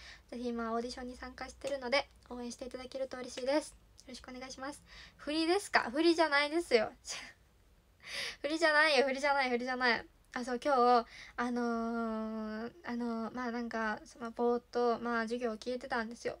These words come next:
で、あのー、終わるじゃないですか、授業。で、なんか、十分休みがあるんだけど、その間に、まあ、前の、なんか、キラキラ、キラ、キラ、キャキャキャみたいな感じの女の子たちが話してて、そう、で、なんか、あのー、なんていうの？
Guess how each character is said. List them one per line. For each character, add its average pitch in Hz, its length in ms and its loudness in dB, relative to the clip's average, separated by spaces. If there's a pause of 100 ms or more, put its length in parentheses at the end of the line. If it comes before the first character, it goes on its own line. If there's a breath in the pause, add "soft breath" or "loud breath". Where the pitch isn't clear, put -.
(100)
で、 269 280 2 (240)
あ 226 140 -2
の 220 440 -8
ー、 320 80 -18
終 240 80 -4
わ 262 60 -4
る 269 80 -4
じ 294 80 -2
ゃ 269 40 0
な 233 120 -2
い 226 40 -8
で 226 80 -10
す - 100 -16
か、 262 80 4
授 233 240 -2
業。 220 240 0 (120)
で、 226 100 -6
な 220 80 -8
ん 226 40 -10
か、 233 120 -6
十 - 240 -14
分 247 160 -2
休 254 260 -10
み 233 80 -10
が 233 100 -6
あ 233 60 -4
る 220 60 -8
ん 240 80 -12
だ - 80 -12
け 240 100 -8
ど、 226 160 4 (400 loud breath)
そ 247 60 -8
の 240 80 -2
間 240 180 -2
に、 269 240 -2
ま 233 60 -8
あ、 226 40 -6
前 233 240 0
の、 226 140 -4
な 233 100 -10
ん 233 120 -4
か、 240 180 -2 (480 loud breath)
キ - 100 -6
ラ 277 80 0
キ - 160 -14
ラ、 - 140 -12
キ - 100 -16
ラ、 - 60 -8 (100)
キ - 120 -18
ラ、 - 100 -20
キ 294 80 -8
ャ 285 40 -8
キ 311 100 -6
ャ 294 60 -6
キ - 100 -4
ャ 302 100 2
み 233 120 -4
た - 100 -4
い 254 40 -4
な 269 80 -4 (180)
感 254 220 -6
じ 247 120 -8
の 247 180 0 (380 loud breath)
女 269 160 -4
の 247 100 -4
子 226 80 -2
た 226 80 -4
ち 233 140 -4
が 233 260 4
話 294 240 0
し - 40 -14
て 220 100 0
て、 - 320 4 (320 loud breath)
そ - 140 -10 (300)
う、 - 40 -14
で、 254 80 -8
な 254 100 -4
ん 247 80 -6
か、 233 460 -2 (400 loud breath)
あ 247 120 -4
の 226 920 -4
ー、 - 20 -4
な 233 160 -4
ん 233 60 -6
て 240 60 -8
い - 20 -6
う - 40 -10
の？ 247 160 -8